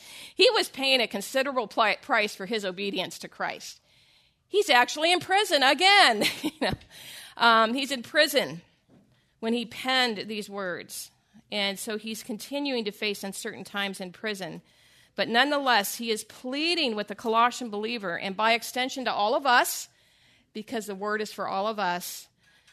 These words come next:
to conduct yourselves in a manner that is in balance both in your personal life and how you treat others in the body of Christ for the sa-, for the sake of unity of the, of the body of Christ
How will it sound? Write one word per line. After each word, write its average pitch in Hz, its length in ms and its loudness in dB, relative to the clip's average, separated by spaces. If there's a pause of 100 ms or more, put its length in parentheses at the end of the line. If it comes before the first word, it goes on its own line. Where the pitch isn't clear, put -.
(160)
to 214 120 -6
conduct 214 480 -2
yourselves 240 480 -4
in 247 80 -6
a 277 80 -6
manner 185 560 -6 (240)
that 196 120 -8
is 196 120 -8
in 185 80 -6
balance 214 500 0
both 202 280 -8
in 185 80 -8
your 165 80 -10
personal 269 480 -8
life 262 320 -2
and 190 100 -10
how 196 140 -8
you 226 180 -10
treat - 300 -14
others 233 320 -8
in 254 60 -10
the 233 60 -10
body 170 360 -8
of 220 100 -14
Christ 269 540 -12
for 202 100 -14
the 196 100 -14
sa-, - 360 -12
for - 160 -16
the 190 60 -14
sake 214 260 -8
of 190 100 -14
unity 208 300 -10
of 208 80 -10
the, - 180 -16
of 190 120 -12
the 196 60 -16
body 202 220 -8
of 208 100 -12
Christ 226 520 -10